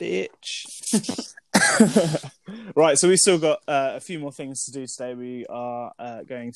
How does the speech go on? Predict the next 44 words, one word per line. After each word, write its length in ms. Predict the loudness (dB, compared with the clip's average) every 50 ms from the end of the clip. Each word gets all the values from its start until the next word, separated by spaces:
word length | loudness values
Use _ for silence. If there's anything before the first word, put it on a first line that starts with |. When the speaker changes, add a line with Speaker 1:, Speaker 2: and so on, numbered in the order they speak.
| -10
Speaker 1:
to 220 | -10 -8 -8 -8 -8
talk 240 | -8 -8 -8 -8 -8
about 280 | -8 -8 -6 -8 -8 -10 -12 -12 -10
the 100 | -8 -8
Yu-Gi-Oh 720 | -8 -6 -6 -4 -2 0 2 2 2 2 4 4 6 8
Speaker 2:
Yes. 380 | 8 8 8 6 6 6 6 6
Speaker 1:
movie, 160 | 4 4 2 0 -6 -10 -14 -18 -20 _ _ _ _ _ _ _ _ 2
um, 540 | 2 2 2 0 0 -2 -2 -4 -6 -12 -12
which 320 | -10 -10 -10 -8 -10 -12 -12
will 40 | -12
be 180 | -12 -10 -10 -10
a 320 | -10 -10 -10 -10 -12 -6 -4
different 300 | -4 -4 -4 -6 -8 -8
experience 420 | -6 -6 -4 -2 -2 -2 -2 -4 -6
because 160 | -6 -6 -6 -4
that's 200 | -4 -4 -4 -4
not, 160 | -6 -8 _ -4 -4 -4 -2
uh, 280 | -4 -6 -6 -6 -8 -8 -8
one 240 | -6 -6 -6 -6 -8
that 180 | -10 -12 -6 -4 -4 -4 -4
we 180 | -4 -6 -6 -6
have 160 | -8 -10 -10 -6 -4
watched 300 | -4 -2 -2 -2 -2 -2
lots 340 | -2 -2 2 2 2 2 2 0
like 340 | -6 -12 -12 -12 -14 -16 -16
the 80 | -14
Speaker 2:
No, 100 | -14 -12 -10
it's 180 | -6 -4 -4 -2
Speaker 1:
Digimon 120 | -2 -4 -4 -4
movie. 120 | -2 -4 -4 -6 -10 _ -20 -20 -20 -20 -20 _ _ _ _ _ _ _ _ _ _ -4
Speaker 2:
not. 140 | -4 -2
Speaker 1:
Um, 300 | 0 0 0 -2 -4 -6 -6 -2
and 100 | 0 2
also 220 | 4 4 4 2 2
we're 80 | 2 0
gonna 140 | -2 -4 -8
talk 180 | -12 -14 -14
a 40 | -14
little 120 | -14 -12
bit 160 | -12 -12 -12 -12
about 340 | -12 -12 -12 -12 -14 -16 _ _ _ _ _ -18
what's 260 | -16 -10 -8 -8 -8
gonna 160 | -8 -8 -12
happen 540 | -12 -14 -16 -16 _ -12 -10 -10 -12 -12 -16